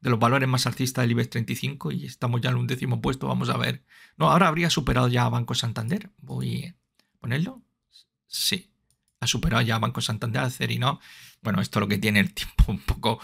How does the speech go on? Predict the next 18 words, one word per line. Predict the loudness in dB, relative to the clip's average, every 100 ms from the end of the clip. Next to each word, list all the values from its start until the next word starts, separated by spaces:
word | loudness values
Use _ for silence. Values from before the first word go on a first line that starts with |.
| -12 -6
real, | 0 4 4 2 -4
que, | 0 0 0 -12 -20 -20 _
que | 4 4
<laughs> | 4 2 4
todo | 4 4
se | 2
mueve. | 2 6 6 4
Y | 0
bueno, | 0 0
por | 2 2
abajo | 2 0 0
tenemos | 0 2 4 4 2 2
el | 2 0
Celnes, | 0 2 4 2 2
bueno, | 0 -2
Celnes | 0 0 2 0
de | -4
este, | -4 -4 -4